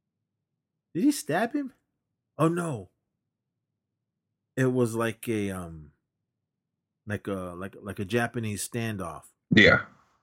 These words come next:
Speaker 1: 'Cause they, they both came running at each other and passed. But then once, uh, they, Joe turns around, looks, and then he sees Tojo Ken, and he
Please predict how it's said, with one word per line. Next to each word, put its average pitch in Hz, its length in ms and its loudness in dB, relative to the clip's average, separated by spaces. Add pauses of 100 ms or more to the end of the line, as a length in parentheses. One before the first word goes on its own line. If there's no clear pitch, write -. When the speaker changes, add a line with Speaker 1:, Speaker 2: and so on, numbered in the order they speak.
(680)
Speaker 1:
'Cause 104 140 -4
they, 110 120 2
they 104 260 -2
both 131 340 2
came 120 300 0
running 151 400 6
at 113 160 4
each 104 160 -4
other 107 240 2
and 95 160 -6
passed. 131 680 -4 (880)
But 98 140 -2
then 104 320 0
once, 110 400 -4
uh, 101 200 2
they, 98 180 -2
Joe 113 320 6
turns 113 320 0
around, 104 320 0
looks, 110 400 0
and 95 120 -6
then 98 120 -4
he 98 100 -6
sees 101 240 -6
Tojo 95 480 -6
Ken, 110 260 -6
and 98 140 -8
he 92 140 -8